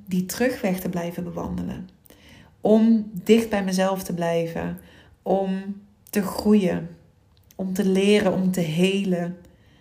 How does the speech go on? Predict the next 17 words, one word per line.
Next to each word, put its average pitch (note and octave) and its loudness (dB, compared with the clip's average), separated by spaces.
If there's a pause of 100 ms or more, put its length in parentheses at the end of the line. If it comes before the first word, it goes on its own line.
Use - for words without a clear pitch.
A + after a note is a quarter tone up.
(720)
En F#3 2
daarin G#3 2
komt A3 0
die G#3 0
dubbele G3 4
missie G#3+ 2
weer F3+ 0
terug. G#3 -2
Door A3 4
aan G#3 -2
mezelf G3+ 0
te G#3+ -2
werken, A3 0 (180)
door F#3+ 0
zelf G#3+ 4
deze G#3 2
route A3 2